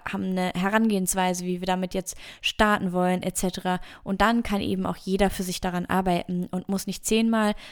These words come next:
in irgendwelche Abstimmungsprozesse gehen. Die Verantwortlichkeiten sind geklärt. Und es muss auch nicht jede Woche drei Meetings zu einem Thema geben, einfach weil wir alle besser aligned sind.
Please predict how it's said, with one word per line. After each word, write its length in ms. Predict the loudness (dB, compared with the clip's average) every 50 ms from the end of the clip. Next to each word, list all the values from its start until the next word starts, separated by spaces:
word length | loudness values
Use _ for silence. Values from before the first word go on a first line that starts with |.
| -20 -10 -4
in 160 | -2 0 0
irgendwelche 400 | 0 0 0 0 -2 0 0 0
Abstimmungsprozesse 960 | 0 0 0 2 2 4 4 2 0 -2 -6 -4 -2 0 0 0 0 -2 -4 -6
gehen. 380 | -2 0 2 2 2 2 0 -2 -8 -14 -18 -18 -8 -4
Die 260 | 0 0 2 0 0 -2
Verantwortlichkeiten 1120 | -4 -2 0 0 0 2 2 2 2 0 -2 -8 -4 -2 0 0 0 0 -2 -4 -6 -6 -6
sind 280 | -6 -4 -2 -2 -2 -4
geklärt. 580 | -6 -10 -4 -2 0 2 4 4 4 2 0 -2 -8 -14 -16 -18 -20 _ -6
Und 360 | _ 0 0 0 0 -2 -2 -2
es 160 | -4 -2 0
muss 160 | 0 0 0 0
auch 160 | -2 -4 -2
nicht 300 | -2 -2 -2 -2 -4 -6
jede 400 | -6 -6 0 2 2 4 4 4
Woche 360 | 4 4 2 2 2 0 0 2
drei 320 | 2 4 4 4 6 6
Meetings 500 | 4 2 2 0 0 -2 -2 -2 -4 -6
zu 100 | -6 -4
einem 280 | -2 -2 -2 -2 -2 -2
Thema 300 | -4 -2 0 0 -2 -2
geben, 420 | -2 -2 -2 0 0 -2 -2 -4 -4
einfach 440 | -4 -2 -2 -2 -2 -4 -6 -6 -8 -14 -16 -18 -20 -20 -4
weil 240 | 2 4 4 4 4
wir 220 | 2 0 2 2 2
alle 260 | 4 4 4 4 4
besser 460 | 2 0 0 0 0 0 0 0 0 -2
aligned 440 | 0 2 2 2 0 -2 -4 -8 -8
sind. 300 | -6 -6 -6 -6 -10